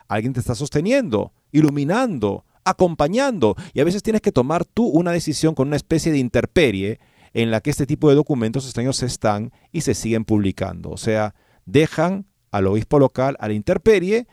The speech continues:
para que él tenga que decir sí o no, abandonado del respaldo que debería esperar,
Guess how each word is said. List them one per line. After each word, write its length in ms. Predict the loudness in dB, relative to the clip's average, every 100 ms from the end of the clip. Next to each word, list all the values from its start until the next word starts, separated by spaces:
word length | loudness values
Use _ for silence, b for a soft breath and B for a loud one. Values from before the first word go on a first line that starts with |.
| b _
para 220 | -4 -4
que 60 |
él 60 | -2
tenga 140 | -2
que 80 | 0
decir 360 | 0 0 0 -2
sí 300 | -4 -4 -4 2
o 120 | 4
no, 300 | 4 2 0 -8 _ _ _ _ _
abandonado 800 | 0 0 2 0 2 0 0 0
del 140 | -2 0
respaldo 440 | -4 -2 0 0
que 100 | -2
debería 280 | -2 0 -2
esperar, 540 | -2 -2 0 -2 -4